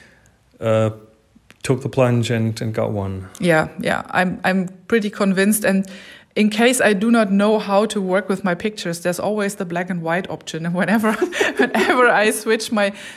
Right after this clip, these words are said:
Speaker 2: my picture to black and white, I feel so much better <laughs> because most of the stuff I do is,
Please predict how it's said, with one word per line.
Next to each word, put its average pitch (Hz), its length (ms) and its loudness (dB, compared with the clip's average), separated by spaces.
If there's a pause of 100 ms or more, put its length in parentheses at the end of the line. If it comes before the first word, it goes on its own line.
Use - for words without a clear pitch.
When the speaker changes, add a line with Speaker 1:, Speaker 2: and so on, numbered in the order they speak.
(380)
Speaker 2:
my 185 120 2
picture 220 360 0
to 208 160 -2
black 190 260 2
and 196 100 2
white, 180 220 2
I 175 80 0
feel 185 220 -4
so 254 220 0
much 214 260 0
better 175 240 4 (260)
<laughs> - 240 -6
because 233 360 2
most 214 260 4
of 196 160 -4
the 202 60 -2
stuff 185 260 -2
I 175 80 2
do 170 200 -2
is, 175 200 -6